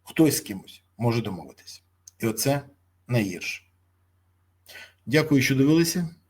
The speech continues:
дякую, що підписалися, дякую, що поставили вподобайку, дякую, що прокоментували. Каналу потрібна ваша допомога.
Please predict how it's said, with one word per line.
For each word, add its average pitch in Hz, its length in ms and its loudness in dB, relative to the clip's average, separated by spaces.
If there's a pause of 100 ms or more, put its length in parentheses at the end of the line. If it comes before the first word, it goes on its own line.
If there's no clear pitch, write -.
дякую, 123 380 -2
що 113 160 -6
підписалися, 135 600 -6
дякую, 120 400 -2
що 117 200 -4
поставили 113 400 -4
вподобайку, 131 760 -2 (600)
дякую, 135 500 2
що 123 600 4
прокоментували. 107 760 -4 (1000)
Каналу 147 300 10
потрібна 123 320 4
ваша 113 240 -2
допомога. 104 460 -10